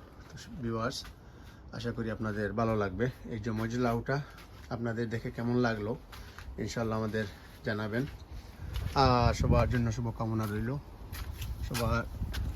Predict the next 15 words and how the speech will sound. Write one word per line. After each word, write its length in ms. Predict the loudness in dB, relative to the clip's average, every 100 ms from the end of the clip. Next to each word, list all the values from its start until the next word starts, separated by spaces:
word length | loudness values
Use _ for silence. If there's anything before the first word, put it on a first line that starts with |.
| -4 -8 -6 0
হ্যাঁ, 300 | 2 2 0
দীর্ঘায়ু 380 | -2 0 2
কামনা 360 | 2 2 2 2
করি 320 | 2 2 2
এবং 340 | 2 2 0 0 -2 -2 -4 0
গার্ডেনিং 380 | 0 2 2 2
যাতে 180 | 0 0
সুন্দর 340 | -2 0 0
হয়, 200 | 0 -2 -4 -12 -10 -10 -12 -12 -10 -10 -10 -6 0
এই 200 | 2 2
আর 80 | 2
কি। 60 | -2
সিজনটা 380 | 0 2 2
খুবই 240 | 2 2 4
ভালো, 340 | 6 6 6